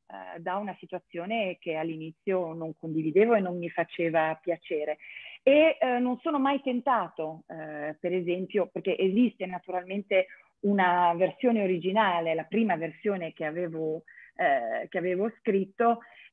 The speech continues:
e non sono mai tentato dall'idea di pubblicare questo, questo director's cut del, del libro, perché tutto sommato, stranamente, ho l'impressione che questa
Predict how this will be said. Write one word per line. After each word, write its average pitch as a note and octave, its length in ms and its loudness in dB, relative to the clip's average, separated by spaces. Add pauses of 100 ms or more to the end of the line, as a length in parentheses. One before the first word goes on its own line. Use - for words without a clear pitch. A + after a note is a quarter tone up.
(100)
e A#3 400 6
non B3 220 0
sono C4+ 200 -2
mai C4 640 2
tentato B3 440 0
dall'idea G3 400 2
di G3 140 -2
pubblicare G3 920 0
questo, D#3+ 640 -4
questo F3 260 -10
director's F3+ 600 0 (120)
cut F3 640 -4
del, E3 560 -2
del G#3 160 2
libro, A3 340 0
perché C4+ 440 0 (380)
tutto D4+ 320 2
sommato, D4 560 0
stranamente, B3 680 2
ho A3 120 4
l'impressione A3 920 0
che F#3+ 240 -8
questa G#3 600 0